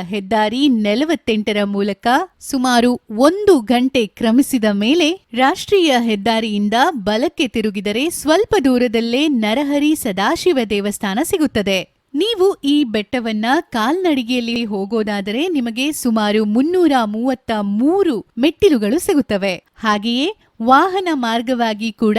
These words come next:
ನೀವು ದೇವಸ್ಥಾನದ ಸಮೀಪ ಹೋಗುವಂತಹ ಮಾರ್ಗವೂ ಕೂಡ ಇದೆ. ಸಾಕ್ಷಾತ್ ಶ್ರೀಕೃಷ್ಣ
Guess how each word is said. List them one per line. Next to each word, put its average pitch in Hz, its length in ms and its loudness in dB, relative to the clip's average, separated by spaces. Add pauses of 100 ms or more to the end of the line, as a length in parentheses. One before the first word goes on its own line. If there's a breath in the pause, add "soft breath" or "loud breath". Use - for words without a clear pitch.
(120)
ನೀವು 240 480 -2
ದೇವಸ್ಥಾನದ 226 760 -2 (100)
ಸಮೀಪ 226 540 -4
ಹೋಗುವಂತಹ 202 840 -4
ಮಾರ್ಗವೂ 202 600 -2
ಕೂಡ 190 280 -2 (140)
ಇದೆ. 214 240 0 (100)
ಸಾಕ್ಷಾತ್ 302 720 2
ಶ್ರೀಕೃಷ್ಣ 370 540 0